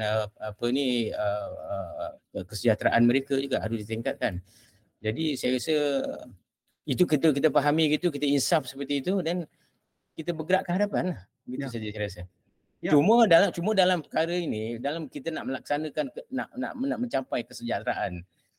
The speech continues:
Speaker 1: kesejahteraan rakyat-rakyat, uh, di negeri-negeri, termasuk negeri-negeri yang dikuasai oleh pembangkang tadi tu kan, eh, uh, kita perlukan, uh, uh, ekonomi yang cergas.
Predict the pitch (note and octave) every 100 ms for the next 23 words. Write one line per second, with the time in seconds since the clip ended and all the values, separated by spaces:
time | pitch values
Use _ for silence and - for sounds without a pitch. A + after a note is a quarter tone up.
0 | _ A2 A#2 A2 B2+ B2 A#2 G2+ A#2 F#2
1 | F#2 A#2+ G#2 - G#2 G#2 G2+ G#2+ G2+ A2+
2 | A#2 G#2+ G2+ G2+ A2+ A2+ A2 G#2 G#2+ G2+
3 | G#2 A2 G2+ G2 G2 - G2 F2+ F#2+ F#2
4 | F#2 F#2 G2 G2 G2 F#2+ F#2 F2+ F2+ G2+
5 | E3 _ _ - _ _ B2 A2+ A2 C3
6 | F3 - C3 C#3 D3 C3+ D3 D3 C#3+ -
7 | _ _ _ _ - A#2+ A#2 A#2 C#2 F2
8 | A#2 A2 - A#2+ C#3 B2 G#2+ G#2 F#2 -
9 | - -